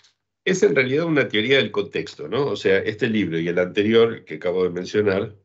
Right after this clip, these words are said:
que se llama Discurso y Contexto, son libros sobre el contexto, ¿no? Y digamos sobre, este, la, esencialmente la influencia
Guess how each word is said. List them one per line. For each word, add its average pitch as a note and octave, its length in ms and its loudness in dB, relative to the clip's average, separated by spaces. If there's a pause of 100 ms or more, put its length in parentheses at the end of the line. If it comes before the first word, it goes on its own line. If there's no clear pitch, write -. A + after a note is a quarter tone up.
que - 440 -20
se - 220 -20
llama D2+ 400 -4 (400)
Discurso - 400 -6
y G2 40 0
Contexto, A2 720 2 (420)
son C#3 440 4
libros A#2 380 2
sobre G#2 220 2
el G2+ 80 2
contexto, D#2 640 -8
¿no? D3 240 0
Y G#2+ 240 2
digamos G#2+ 540 0
sobre, G#2 1040 2
este, D#2+ 640 -6 (100)
la, E2+ 160 0 (200)
esencialmente F#2+ 1000 0
la F2+ 140 -4
influencia G2 880 2